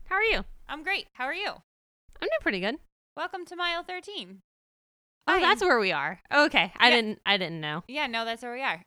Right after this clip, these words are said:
Speaker 2: And I am Kim, and you are Jackie, and they are not Casper because they are moving.
Speaker 1: They're no longer with us.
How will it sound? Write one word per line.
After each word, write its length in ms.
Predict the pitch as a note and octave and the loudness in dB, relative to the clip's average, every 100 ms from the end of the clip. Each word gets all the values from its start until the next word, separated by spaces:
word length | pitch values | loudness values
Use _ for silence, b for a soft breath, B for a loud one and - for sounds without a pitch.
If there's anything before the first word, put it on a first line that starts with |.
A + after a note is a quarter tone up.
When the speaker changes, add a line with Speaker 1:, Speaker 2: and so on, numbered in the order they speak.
| _ | _
Speaker 2:
And 180 | A3 G#3+ - | -8 -8 -2
I 140 | A3 | 0
am 160 | C4 D4 | 0 -6
Kim, 360 | - F3 G#3 - _ _ | -12 -14 -14 -20 _ _
and 160 | G#3 G#3 | -12 -8
you 120 | D4+ | -2
are 120 | C#4 | -2
Jackie, 480 | G#3+ F#3+ G3 B3 D4 _ _ _ | -2 -4 -6 -10 -14 _ _ _
and 220 | A#3 A3+ A3 | -12 -8 0
they 140 | D#4 | 0
are 100 | C4+ | 0
not 240 | B3+ D4 G#3 | -2 -4 -4
Casper 420 | G#3 G3+ - C4 | -6 -6 -10 -12
because 420 | B3 - A#3+ G#3 | -12 -12 -14 -8
they 140 | C#4 D4 | -4 -2
are 160 | C4 | -2
moving. 640 | C#4 F#4 C#4+ G#3+ D3 F#3 G#3 _ _ _ - | -4 -8 -6 -8 -8 -18 -20 _ _ _ -10
Speaker 1:
They're 160 | F#3 F3+ | -6 -4
no 180 | F#3 | -2
longer 280 | G3+ G#3 F#3+ | -2 -2 -4
with 180 | F3+ G3+ | -6 -6
us. 360 | A3 - - | -8 -8 -20